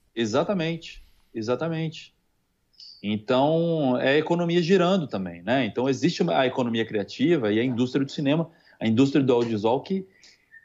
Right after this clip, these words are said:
que é muito relevante, né? Ela é muito relevante no país hoje. Então, é um equívoco, assim, esse,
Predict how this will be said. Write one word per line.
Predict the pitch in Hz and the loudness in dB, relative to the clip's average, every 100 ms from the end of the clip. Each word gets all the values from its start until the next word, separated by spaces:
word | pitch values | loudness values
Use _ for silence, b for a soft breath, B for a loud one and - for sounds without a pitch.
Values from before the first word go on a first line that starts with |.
| b _ | b _
que | - - - | -10 -10 -2
é | 135 165 208 - - _ 156 - _ _ - | 0 2 2 0 -10 _ -18 -18 _ _ -4
muito | 156 220 277 | 2 4 6
relevante, | 175 147 120 95 87 - - _ _ _ _ _ _ _ _ _ | 4 2 0 -2 -10 -16 -20 _ _ _ _ _ _ _ _ _
né? | 92 101 107 | -10 -8 -4
Ela | 107 | -4
é | |
muito | 123 120 170 170 | -2 -2 0 0
relevante | 156 123 92 85 - - _ _ _ | 0 0 -2 -8 -12 -20 _ _ _
no | 95 | -6
país | 104 95 92 87 | 0 0 0 -4
hoje. | 85 - - _ _ _ _ _ _ _ | -10 -12 -20 _ _ _ _ _ _ _
Então, | 95 90 107 113 135 156 | -10 -4 0 2 4 4
é | 156 | 4
um | 180 | 2
equívoco, | 190 170 202 131 107 | 2 4 4 4 0
assim, | 98 - 98 | -4 -6 -6
esse, | 92 110 107 | -4 -2 -2